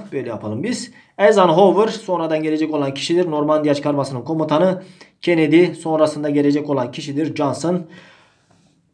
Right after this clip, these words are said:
Johnson'ın mektubu İsmet İnönü, eh, İsmet İnönü değil ya.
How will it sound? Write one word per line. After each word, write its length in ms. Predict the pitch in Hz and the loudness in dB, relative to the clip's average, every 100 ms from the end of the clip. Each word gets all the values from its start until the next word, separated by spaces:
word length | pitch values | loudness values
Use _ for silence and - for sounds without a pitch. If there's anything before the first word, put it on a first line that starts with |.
| _ _ - | _ _ -2
Johnson'ın 340 | - 165 170 165 | 2 2 2 2
mektubu 360 | 143 170 208 | 2 2 0
İsmet 260 | 233 208 196 | -2 -2 -2
İnönü, 420 | 185 160 151 156 | 0 0 -2 -6
eh, 400 | 139 113 95 - | -8 -8 -8 -12
İsmet 280 | 113 117 120 | -16 -12 -8
İnönü 200 | 127 110 | -6 -2
değil 180 | 139 131 | 0 0
ya. 220 | 175 214 | 0 -2